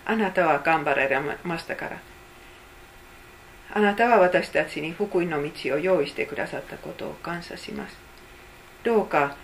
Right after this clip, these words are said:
この教会の一人一人は、あの、命、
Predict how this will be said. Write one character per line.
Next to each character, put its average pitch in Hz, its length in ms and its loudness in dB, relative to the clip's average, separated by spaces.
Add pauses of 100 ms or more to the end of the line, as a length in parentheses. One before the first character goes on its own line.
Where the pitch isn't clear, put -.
(420)
こ 196 120 2
の 190 120 4
教 185 240 4
会 160 220 -2
の 147 200 -4 (440)
一 - 80 -16 (160)
人 180 60 -2
一 190 100 -6 (160)
人 156 160 -2
は、 190 280 4 (840)
あ 151 100 -10
の、 143 260 -6 (2000)
命、 202 340 4